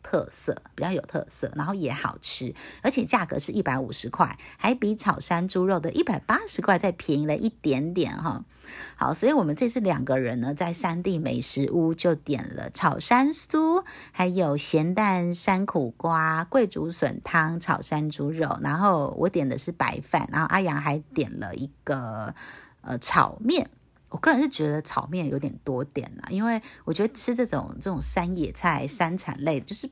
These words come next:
白饭就是最绝配了，就是白饭给它点下去，又便宜又绝配。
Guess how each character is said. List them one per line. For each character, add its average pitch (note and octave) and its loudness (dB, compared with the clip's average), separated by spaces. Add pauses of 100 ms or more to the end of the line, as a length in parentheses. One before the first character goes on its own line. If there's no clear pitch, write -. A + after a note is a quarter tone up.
白 D#3+ 4
饭 A3+ 2
就 A#3+ -2
是 B3 -4
最 A3 0
绝 D3 0
配 D3 2
了， A#2 -6
就 - -4
是 C4 -6
白 F3+ 2
饭 A3 0
给 F3+ -6
它 F#3+ -4
点 D#3 -2
下 E3+ 0
去， E3+ -2
又 C4+ 2
便 F3+ 0
宜 G3 -4
又 G#3 2
绝 D3+ -2
配。 D#3 0